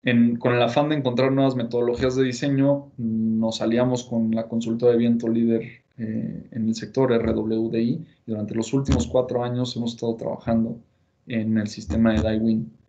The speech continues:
creándolo, mejorándolo y, y, y, y manteniéndonos a la vanguardia en el diseño de viento. Las principales conclusiones que hemos sacado en estos, en estos años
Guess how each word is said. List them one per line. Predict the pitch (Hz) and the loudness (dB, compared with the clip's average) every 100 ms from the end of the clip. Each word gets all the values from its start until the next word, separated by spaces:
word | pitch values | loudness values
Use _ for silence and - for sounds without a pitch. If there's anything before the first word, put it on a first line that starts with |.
| _ _ | _ _
creándolo, | 101 113 139 147 147 147 | -2 2 4 4 4 2
mejorándolo | 117 117 110 127 135 139 156 165 - | 0 0 0 2 2 2 2 0 -4
y, | 120 | -6
y, | 110 107 104 - 117 110 - - | -4 -4 -8 -8 -6 -4 -6 -6
y, | 117 107 101 | -6 -6 -6
y | 120 | -6
manteniéndonos | 110 110 110 113 117 120 113 | -2 -2 2 4 4 2 0
a | 107 | 0
la | |
vanguardia | 110 107 120 113 117 127 139 - | -2 -2 0 0 2 0 -2 -6
en | 110 | -6
el | 107 | -6
diseño | - 113 113 | -6 -2 0
de | - | 0
viento. | 113 110 - _ _ - 127 110 92 - - _ _ _ _ - _ _ _ _ _ _ _ _ _ _ _ _ _ - _ _ - | 0 -2 -6 _ _ -14 -14 -14 -18 -20 -20 _ _ _ _ -20 _ _ _ _ _ _ _ _ _ _ _ _ _ -20 _ _ -2
Las | 120 | 0
principales | 127 127 127 120 143 143 147 135 123 117 - - - | 2 2 4 6 6 6 4 4 2 -2 -10 -18 -16
conclusiones | - 117 127 110 135 139 139 | -10 -8 -6 -4 -2 0 -2
que | 127 | -4
hemos | 127 | -4
sacado | 120 - 123 120 | -6 0 2 2
en | 113 | 0
estos, | 117 - 113 110 - - | -4 -6 -10 -10 -14 -10
en | 113 | -8
estos | 117 120 117 | -6 -10 -6
años | 117 117 139 - | -4 -2 -4 -8